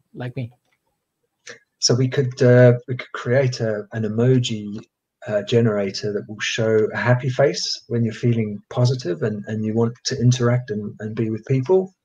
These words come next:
Speaker 2: possibly. You click the A button and then you click the B button and that will show a sad face. Um,
Speaker 1: Yeah.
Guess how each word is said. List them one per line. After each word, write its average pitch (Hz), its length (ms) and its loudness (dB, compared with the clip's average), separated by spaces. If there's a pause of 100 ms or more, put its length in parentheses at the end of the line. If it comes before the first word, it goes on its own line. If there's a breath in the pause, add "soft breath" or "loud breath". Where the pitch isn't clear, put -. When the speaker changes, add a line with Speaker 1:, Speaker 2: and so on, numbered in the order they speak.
(140)
Speaker 2:
possibly. 180 500 -4 (640 loud breath)
You 127 80 -4
click 123 220 -2
the 107 100 0
A 120 160 8
button 135 560 2
and 113 100 2
then 113 120 2
you 104 60 -2
click 123 220 -6
the - 80 -16
B 131 220 0
button 131 580 2
and 120 120 0
that 113 100 0
will 113 80 -8
show - 180 -2
a 107 60 -4
sad 127 400 2
face. - 520 -6 (640)
Um, 120 100 0
Speaker 1:
Yeah. 135 340 6